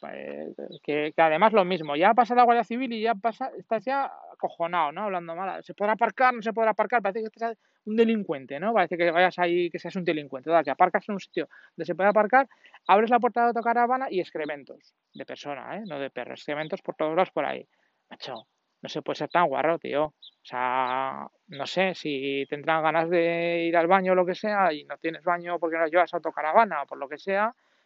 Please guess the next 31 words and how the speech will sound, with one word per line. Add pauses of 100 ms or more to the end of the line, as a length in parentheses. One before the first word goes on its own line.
(120)
pues
yo
qué
sé,
la
gente
se
lleva
algo
para
ahí
para
taparlo
o
lo
que
sea
y,
y
tampoco
lo
haces
ahí
en
mitad
de
la
nada,
¿no?
Pero
bueno,